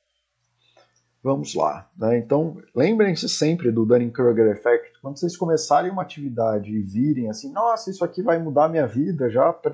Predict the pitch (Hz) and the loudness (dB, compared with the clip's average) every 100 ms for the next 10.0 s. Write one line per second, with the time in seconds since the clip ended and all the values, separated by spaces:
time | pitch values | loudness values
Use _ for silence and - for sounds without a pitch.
0 | 139 - 165 - 190 262 294 - 156 175 | -4 -4 -4 0 0 0 -2 0 0 0
1 | - 175 - 165 165 - 143 107 120 117 | -10 -10 -2 -2 -2 -4 -4 -2 0 0
2 | - - - - - 139 131 113 104 127 | 0 -4 -4 -4 -4 -8 -2 0 2 0
3 | - _ _ _ _ _ - 131 139 156 | -4 _ _ _ _ _ 2 4 4 2
4 | 156 156 135 123 123 127 127 110 117 120 | -2 2 2 2 0 0 2 0 2 0
5 | 95 104 135 147 156 127 120 131 117 120 | -2 -2 0 2 2 0 -10 0 0 0
6 | 127 - 139 - - 101 90 - - 107 | -8 -20 -20 -20 -6 -4 -4 -6 -10 -4
7 | 113 - _ _ _ _ _ _ _ _ | -4 -6 _ _ _ _ _ _ _ _
8 | _ _ _ - 170 214 220 233 233 247 | _ _ _ -12 0 0 2 -2 0 -2
9 | 240 214 - 156 151 - 107 87 87 | -2 -2 0 0 0 -2 0 2 0